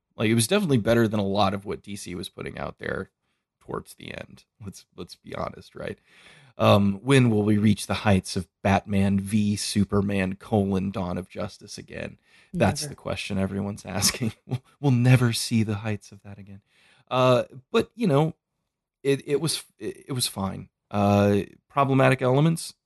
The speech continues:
Speaker 1: Ezra Miller. Ezra Miller was there. Ezra Miller was there a lot. And,
Speaker 2: You know, I
Speaker 1: uh,
Speaker 2: don't, I don't know anything about that kid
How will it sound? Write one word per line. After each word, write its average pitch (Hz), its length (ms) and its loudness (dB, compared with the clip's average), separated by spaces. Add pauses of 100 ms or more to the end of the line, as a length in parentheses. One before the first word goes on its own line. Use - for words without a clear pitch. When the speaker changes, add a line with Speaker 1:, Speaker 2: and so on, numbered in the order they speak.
(120)
Speaker 1:
Ezra 156 240 -6
Miller. 143 340 0 (160)
Ezra 117 200 -2
Miller 113 240 2
was 98 180 -6
there. 82 160 -10
Ezra 117 180 -4
Miller 143 220 4
was 123 140 2
there 117 140 2
a 104 60 4
lot. 90 440 -4 (720)
And, 107 380 6
Speaker 2:
You 220 100 4
know, 233 200 4
I 208 120 4
Speaker 1:
uh, 269 40 6
Speaker 2:
don't, 277 300 4
I 208 140 2
don't 247 200 2
know 202 400 6
anything 202 500 2
about 160 380 0
that 175 240 -2
kid 175 340 -2